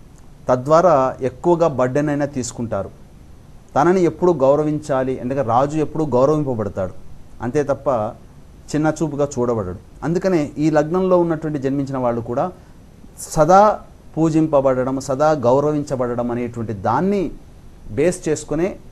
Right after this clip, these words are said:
సంబంధాలను నేర్పుకుంటూ ఉంటుంటారు. అందుకనే ఈ సింహలగ్నం కానీ సింహరాశిలో ఉన్నవాళ్ళు తొందరగా మింగిల్ కాలేకపోతారు, రిజర్వ్డ్ మెంటాలిటీగా ఉంటారు, సున్నితమైన మనస్తత్వంగా ఉంటారు.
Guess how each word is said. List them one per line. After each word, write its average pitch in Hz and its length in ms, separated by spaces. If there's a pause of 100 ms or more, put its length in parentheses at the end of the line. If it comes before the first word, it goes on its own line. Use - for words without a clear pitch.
(160)
సంబంధాలను 147 640
నేర్పుకుంటూ 113 520
ఉంటుంటారు. 95 360
అందుకనే 143 640 (380)
ఈ 127 100
సింహలగ్నం 147 560
కానీ 135 240
సింహరాశిలో 131 560
ఉన్నవాళ్ళు 120 420
తొందరగా 139 340
మింగిల్ 143 420
కాలేకపోతారు, 98 760 (140)
రిజర్వ్డ్ 151 420
మెంటాలిటీగా 113 520
ఉంటారు, 92 360 (380)
సున్నితమైన 185 600
మనస్తత్వంగా 120 720
ఉంటారు. 92 360